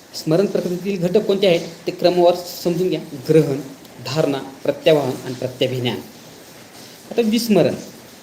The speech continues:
स्मरण म्हणजे आठवणे आणि विस्मरण म्हणजे जे आठव-, आठवलं, आपण जे, अ, लक्षात ठेवलेलं आहे ते विसरणे.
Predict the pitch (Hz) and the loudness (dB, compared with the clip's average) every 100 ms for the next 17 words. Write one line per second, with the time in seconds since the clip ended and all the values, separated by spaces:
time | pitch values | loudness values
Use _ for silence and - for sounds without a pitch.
0 | - - - - - - 127 139 170 175 | -20 -20 -20 -20 -20 -10 -2 2 4 4
1 | 175 175 180 139 - 143 165 - 175 180 | 2 0 -2 -4 -6 -6 -8 -4 -4 -2
2 | 170 190 233 - - - 175 208 175 170 | -2 -4 -4 -10 -20 -8 -4 -2 -2 -4
3 | 185 185 185 - 143 156 185 185 180 147 | -2 -4 -6 -10 -8 -2 2 2 2 0
4 | 185 185 196 196 - - - 151 151 165 | 0 0 -2 -6 -14 -8 0 0 0 -2
5 | 185 180 175 160 131 - 220 196 - 104 | -4 -2 0 2 0 0 0 0 -2 -6